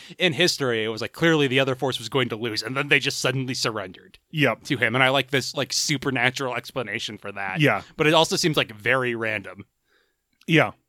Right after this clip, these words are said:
Speaker 2: And then, uh, I do like the, the stuff with the,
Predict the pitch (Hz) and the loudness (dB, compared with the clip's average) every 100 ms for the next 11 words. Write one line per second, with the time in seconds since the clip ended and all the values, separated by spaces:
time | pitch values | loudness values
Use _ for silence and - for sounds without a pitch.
0 | _ _ - 139 131 123 117 113 117 131 | _ _ 0 2 4 4 4 4 4 4
1 | 127 135 127 123 131 120 113 110 - _ | 6 8 6 6 6 6 6 4 -2 _
2 | - 117 110 - 123 - 117 104 - 107 | 0 4 4 4 2 4 2 0 0 2
3 | 101 | 2